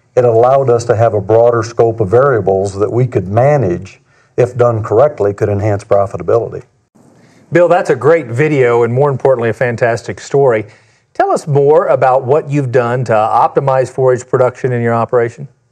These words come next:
Speaker 1: Well, I mean, as, as the videotape, you know, portrayed, it's been weed control,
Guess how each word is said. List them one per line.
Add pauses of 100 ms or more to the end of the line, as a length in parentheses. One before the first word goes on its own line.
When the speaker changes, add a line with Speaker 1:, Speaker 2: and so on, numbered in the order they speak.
(520)
Speaker 1:
Well,
I
mean,
as,
as
the
videotape, (260)
you
know,
portrayed,
it's
been
weed
control,